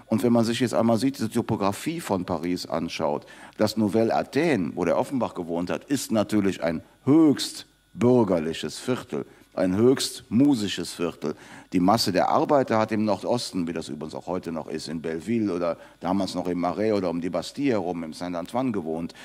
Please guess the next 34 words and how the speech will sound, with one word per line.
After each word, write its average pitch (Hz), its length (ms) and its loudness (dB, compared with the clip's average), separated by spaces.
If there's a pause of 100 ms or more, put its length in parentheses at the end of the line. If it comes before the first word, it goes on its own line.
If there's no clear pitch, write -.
(220)
Also 98 180 -2
das 101 160 -2
sind 143 220 -2
so 113 160 -4
verschiedene 123 640 0 (380)
Schichten. 131 420 -2
Und 95 320 -2
durch 165 220 4
diese 120 280 0
ganze, 110 540 0 (800)
ähm, 98 560 4
Minderheit 120 580 4
hindurch 98 600 0 (260)
geht 156 220 2
dann 156 120 4
noch 143 160 2
das, 139 240 -2
das 117 460 -4
Thema 127 240 2
des 120 160 -4
politischen 120 500 0
Exils. 98 720 -8 (180)
Da - 140 -2
komme 113 240 -4
ich - 80 -6
auf 98 120 -6
Ihre 98 180 -4
Frage, 90 540 -2
ne? 95 200 -4 (420)
Also 104 460 4 (880)
die 110 100 2
Deutschen 107 440 2
mussten 92 560 -4
fliehen. 180 640 -2